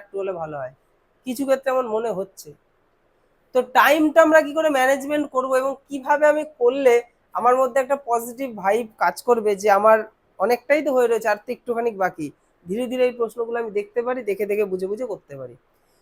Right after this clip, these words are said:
হুটোপাটা যদি চলে আসে তাহলে তোমার ভুল হওয়ার সম্ভাবনা বেশি থাকবে, যাতে হুটোপাটা না আসে। তো সেই জন্য কিভাবে আমরা পরীক্ষা দেবো এক্সামটা, আমি সেই জিনিসটা নিয়ে একটু আলোচনা করছি, একটু মন দিয়ে সবাই শুনবে।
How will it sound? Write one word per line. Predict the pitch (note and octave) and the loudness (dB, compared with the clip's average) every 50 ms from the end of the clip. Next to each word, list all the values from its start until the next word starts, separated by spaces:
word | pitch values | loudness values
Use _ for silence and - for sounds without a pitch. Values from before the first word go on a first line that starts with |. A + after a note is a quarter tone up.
| _ _ _ _ | _ _ _ _
হুটোপাটা | A#3 A#3+ - D#4+ D#4+ D#4 D#4 D4+ C#4+ D4+ D#4 D4+ D4+ | -4 0 2 2 6 8 6 8 10 8 8 8 6
যদি | D4 D#4+ C4+ D4+ | 2 0 4 4
চলে | D4 D4+ D4+ D4+ | 6 8 8 8
আসে | D4+ D4 D#4 C#4+ | 8 6 4 4
তাহলে | C#4+ B3+ B3+ C4 B3+ B3+ | 4 6 6 4 2 2
তোমার | B3+ B3+ A3+ G3 | 2 0 0 -2
ভুল | A3 A3+ A#3 | -4 -4 -2
হওয়ার | A#3 A3+ - | -4 -4 -4
সম্ভাবনা | - G#3+ G#3 G#3 G#3 G#3+ G#3+ G3+ F#3 | -8 -8 -8 -8 -8 -8 -8 -10 -10
বেশি | E3+ - F3 | -14 -16 -14
থাকবে, | D#3+ D#3 D#3+ F#3 | -14 -12 -10 -8
যাতে | G#3 A3 A3 G3 | -6 -6 -4 -6
হুটোপাটা | A3 G#3+ C4 C4 B3+ B3+ B3+ B3+ B3+ A3+ G#3+ | -2 0 2 6 6 6 6 6 4 4 4
না | G3+ G3 F#3 F3 | 6 6 4 4
আসে। | E3+ - A#3 B3 D4 - _ _ _ _ _ _ _ _ _ _ _ | 2 0 -2 -4 -4 -4 _ _ _ _ _ _ _ _ _ _ _
তো | - C4 B3+ - | -2 -2 0 0
সেই | C4+ C4+ D4 C#4+ D#4 | 0 0 0 0 0
জন্য | D#4 D#4 D#4 D#4+ D#4 - | 0 2 2 0 0 -2
কিভাবে | D4+ D4 D4+ D4+ D4+ D#4+ D#4 | 0 2 4 8 10 10 12
আমরা | D4+ D#4 D4+ D4 | 12 10 8 8
পরীক্ষা | C#4+ C#4 C4+ - - C#4+ C4 B3 | 6 4 4 0 -2 0 2 4
দেবো | A#3+ B3 A#3 A#3 | 6 6 6 6
এক্সামটা, | A3 G#3 A3 A3 G#3+ G#3+ G3+ G#3 A3+ B3 D4 D#4+ - _ _ _ _ _ _ _ _ _ _ _ _ | 6 4 2 2 2 2 0 2 2 2 2 0 -6 _ _ _ _ _ _ _ _ _ _ _ _
আমি | G#3 A#3+ C#4 D4+ C#4+ D4+ | 0 2 2 0 2 2
সেই | C#4 C#4+ B3 | 2 2 2
জিনিসটা | C#4 C#4+ C#4+ C4+ - D4+ | 0 -2 -2 -2 -2 -2
নিয়ে | D4 D4 C#4+ | -2 -2 0
একটু | - A#3 A3+ A3 | 2 4 4 6
আলোচনা | A3 A3 A3 A3+ A3+ G#3+ G3 | 4 2 0 0 -2 0 -2
করছি, | G#3+ G#3 - - C#4 C4+ | -4 -6 -6 -10 -12 -12
একটু | A#3 B3+ A#3 A#3 | -8 0 4 4
মন | B3+ C4 C4 C4 | 6 4 4 -2
দিয়ে | C4 B3+ - | -6 -4 -4
সবাই | A#3+ A3+ B3 C4+ D4 D4 - | 0 2 2 2 2 0 -4
শুনবে। | C#4+ C#4 B3+ G#3+ E3+ | -6 -4 -2 -2 -4